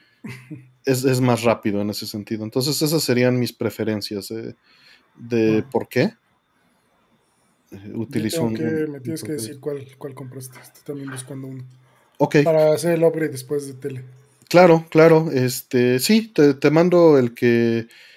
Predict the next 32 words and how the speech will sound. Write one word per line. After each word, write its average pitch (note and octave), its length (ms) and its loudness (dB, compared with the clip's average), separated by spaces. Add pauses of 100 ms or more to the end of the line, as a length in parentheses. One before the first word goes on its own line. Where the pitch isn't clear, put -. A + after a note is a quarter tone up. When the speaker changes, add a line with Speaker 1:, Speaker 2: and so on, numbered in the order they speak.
(160)
Speaker 2:
el C3+ 120 0
que C3+ 100 2
encontré, C3+ 300 4
pero E3 180 6
básicamente D3+ 680 2
no C3 140 0
hay B2+ 80 2
muchas B2 280 -6
opciones. F#2+ 420 -8
Hay B2 140 2
como G#2+ 240 -4
tres A#2+ 240 2
opciones A#2 340 -4
en G#2+ 60 -6
el G#2+ 40 -4
mercado D#3 540 4
y - 140 -2 (440)
lo C3 200 2
que B2+ 80 -8
se B2 120 0
tienen E3+ 340 2
que C#3+ 120 -4
fijar C3+ 480 -4 (140)
es, B2+ 360 0
eh, D3 760 2 (320)
normalmente F3+ 580 4
tienen E3+ 360 0 (720)
el C#3+ 160 6
láser D3 340 4
para B2 240 4
C C#3+ 240 2
D, E3+ 280 2